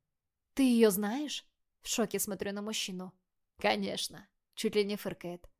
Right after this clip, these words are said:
"Мы учились вместе, она моя старая знакомая". "Обалдеть!" Выдыхаю. Больше ни на что другое я не способна. В голове белый шум. Направляемся к кабинету Мегеры Давыдовны, и тут я резко торможу.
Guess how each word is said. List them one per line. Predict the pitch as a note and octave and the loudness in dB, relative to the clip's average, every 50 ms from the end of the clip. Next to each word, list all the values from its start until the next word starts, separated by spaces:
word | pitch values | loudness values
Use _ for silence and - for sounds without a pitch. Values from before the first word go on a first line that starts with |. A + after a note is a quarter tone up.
| _ _ - | _ _ -4
"Мы | G3+ A3 G#3+ G#3+ | -2 -2 0 2
учились | G#3 G3 - - G3+ F#3+ G3+ - - - | 2 2 4 2 2 2 0 -2 -4 -4
вместе, | F#3+ G3 F#3 - - - G3+ | -6 -6 -6 -6 -4 -2 -2
она | G3 G3 G3+ | -2 -2 -4
моя | G3 G3 G3+ G3+ | -6 -6 -6 -6
старая | - - F#3+ G3 G#3 G#3 | -4 -2 -2 0 0 -2
знакомая". | F3+ G3 G3 G3 - G3+ F#3+ G3 - F3+ F3 F3 G3 - _ _ _ _ _ _ _ _ _ _ | -2 -4 -6 -6 -4 -6 -6 -6 -8 -10 -12 -14 -16 -20 _ _ _ _ _ _ _ _ _ _
"Обалдеть!" | - C4 B3 A3+ A3+ G#3 A#3+ A#3+ A3+ G3 F#3 G3 F#3+ F3+ - - _ _ _ _ _ _ _ _ _ - | 0 2 4 4 6 4 4 2 2 0 -2 -2 -2 -4 -6 -10 _ _ _ _ _ _ _ _ _ -6
Выдыхаю. | G#3+ A3 A3 G3+ G#3+ G#3+ A3 - G#3 G3 G3 F#3+ G3 G3+ - _ _ _ _ _ _ - | -2 0 0 2 0 0 -2 -2 -4 -4 -4 -6 -8 -12 -14 _ _ _ _ _ _ -2
Больше | G3+ A3+ A#3 A#3+ - - B3 | 2 2 2 2 0 -2 -2
ни | A3+ | -2
на | G#3 G#3 | -4 -4
что | - - A3 | -2 -2 -4
другое | F#3+ G#3 G#3+ G#3 G#3 A3+ A#3+ | -2 -2 -2 -2 -2 -2 -2
я | A3+ G#3+ | -2 -4
не | F#3+ G3 | -4 -4
способна. | F#3+ - - G3+ F#3+ - F3 E3+ F3+ F#3+ F#3 F#3+ - _ _ _ _ _ _ _ - | -4 -4 -4 -4 -4 -4 -4 -6 -8 -10 -12 -12 -14 _ _ _ _ _ _ _ -2
В | A#3+ A#3+ | 0 2
голове | A3 B3 A#3 A#3 A3+ A3 B3+ | 2 2 2 2 0 0 0
белый | A3+ G3 A3 G#3 G3+ G#3 | 0 2 2 2 2 2
шум. | G3 - - F#3+ F#3 F#3 - - _ _ _ _ _ _ _ _ _ - | 0 0 0 -2 -6 -10 -12 -16 _ _ _ _ _ _ _ _ _ -4
Направляемся | C4+ C4 - C4 B3+ B3 C4 C4+ C4+ B3+ - - A3 | -4 -2 0 0 0 2 2 0 0 0 0 -2 -2
к | - | 0
кабинету | A3 G3+ A3 G#3+ A3 A3+ A3+ A3+ G#3+ | 0 0 0 0 0 -2 -2 -2 -2
Мегеры | G#3 G3 F#3+ G3+ G3+ G3+ G3+ | -2 -2 0 0 0 0 0
Давыдовны, | F#3+ G3+ G3+ G#3 A#3 A3+ A#3+ A#3+ A#3 A#3 A#3+ A#3+ | -2 0 0 0 0 0 0 0 -2 -4 -4 -6
и | A#3 | -6
тут | A3+ - B3 C4+ C4+ | -4 -4 -4 -2 0
я | C#4 C4 C4+ C4 | 0 2 2 2
резко | A3 A3 A3 A3 - A#3+ | 2 2 0 -2 -6 -6
торможу. | A3+ - A3 G#3+ G#3+ G3+ F#3+ F3 F#3 F#3+ F#3+ | -4 -4 -4 -4 -4 -4 -4 -6 -6 -8 -10